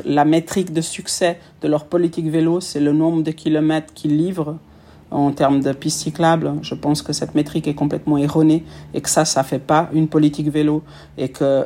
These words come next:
la vraie métrique pour moi qui serait le succès du vélo, c'est combien d'enfants du coup, combien de personnes âgées, combien de femmes, combien d'hommes dans ma commune font du vélo pour autre chose que le travail.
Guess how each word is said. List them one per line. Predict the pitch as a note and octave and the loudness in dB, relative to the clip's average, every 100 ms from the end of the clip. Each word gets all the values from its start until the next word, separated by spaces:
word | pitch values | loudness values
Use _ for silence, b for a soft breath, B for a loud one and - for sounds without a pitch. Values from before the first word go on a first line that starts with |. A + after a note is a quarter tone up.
| - | -2
la | C3+ C#3 C#3 | -2 2 2
vraie | C#3+ C#3 D#3+ F3 | 2 0 0 0
métrique | F3+ E3 - F#3+ - - | 2 0 -2 -8 -8 -6
pour | D3 | -2
moi | D3+ D#3 D#3+ D#3+ | 0 2 2 -2
qui | - | -6
serait | - - C#3+ | -10 -4 -4
le | |
succès | C#3 D#3 - D#3 | -4 -8 -4 -2
du | D3+ | 0
vélo, | D3 D3+ E3 | 2 2 2
c'est | D#3+ D3 D3 | -2 -6 -6
combien | - E3 D#3+ | 0 2 4
d'enfants | D3+ D3+ D3+ E3 D#3 | 4 4 0 -2 0
du | D3+ | -2
coup, | D3 - D#3 D#3 | -4 -2 -2 -2
combien | - D3+ D#3 D3+ | -2 0 4 2
de | D3 | 2
personnes | D3+ - D3+ D3 | -2 -4 -4 -2
âgées, | D#3 D3+ D#3+ B B B | -2 -2 -4 B B B
combien | - D3 D3 | -4 0 2
de | D3+ | 2
femmes, | - D#3 D3+ D3 D3+ - | 0 -2 2 0 0 -8
combien | - D3 D3 D3 | -6 -2 0 2
d'hommes | C#3+ C#3+ D3 C#3+ | 2 2 0 -2
dans | D3+ | -2
ma | D3 - | 0 0
commune | - D3+ D#3 E3 E3 B B | 0 0 2 2 -2 B B
font | - D#3+ | -4 0
du | D#3+ D#3 | 2 2
vélo | D#3+ D#3 D#3+ | 2 2 0
pour | D#3+ E3 - | -2 -6 -2
autre | F3+ F3+ F3+ | -2 -2 -4
chose | F3 F3+ F3 | -4 -4 -4
que | - | -4
le | E3 D#3+ | -4 -4
travail. | F3 E3 D3+ | -2 -2 -2